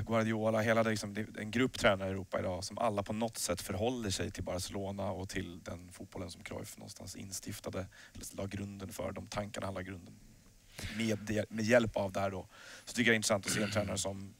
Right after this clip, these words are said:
ska man liksom då sålla sig till vissa lägen eller bedöma en tränare som Mourinho, så har ju han gjort väldigt mycket av sin tränarskola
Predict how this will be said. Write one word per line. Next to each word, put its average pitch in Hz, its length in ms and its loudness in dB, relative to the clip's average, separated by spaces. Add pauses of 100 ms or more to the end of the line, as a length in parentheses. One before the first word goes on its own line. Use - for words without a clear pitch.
ska - 160 -6
man 101 180 -4
liksom 95 260 -10
då 98 200 -8 (340)
sålla 107 320 6
sig 107 140 4
till 107 100 -2
vissa 104 220 6
lägen 98 280 2
eller 98 220 -2
bedöma 104 340 0
en 101 60 -2
tränare 98 280 -2
som 95 100 -10
Mourinho, 101 360 -6
så 98 120 -2
har 90 80 0
ju 92 60 0
han 95 180 -2
gjort 92 320 -12 (560)
väldigt 117 240 2
mycket 110 180 0
av 107 40 2
sin 104 140 -2
tränarskola 104 680 2